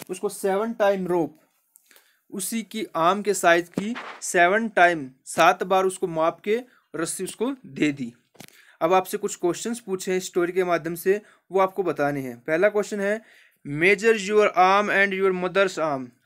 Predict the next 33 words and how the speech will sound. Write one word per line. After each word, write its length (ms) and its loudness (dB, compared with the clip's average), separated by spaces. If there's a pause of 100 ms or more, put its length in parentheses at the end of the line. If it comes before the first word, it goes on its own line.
(160)
आपको 360 0
अपनी 400 -4
आर्म 300 2 (340)
और 60 -2
अपनी 240 -2
मदर्स 400 -4
की 160 -8
आर्म 200 0
को, 280 -6 (460)
मदर्स 280 2
की 100 -10
जो 100 2
आर्म 360 4
है 160 0
उसको 320 -2
मापना 520 2
है, 80 2
उसको 180 -4
मेजर 320 2
करना 320 2
है 220 0 (280)
और 140 2
डिफरेंस 440 2
लिखना 300 -4
है 260 -4 (160)
कि 60 -4
what 180 -4
is 100 -6
difference। 500 -2 (220)
ये 100 0
आपका 280 4
होमवर्क 480 -4
है, 260 -2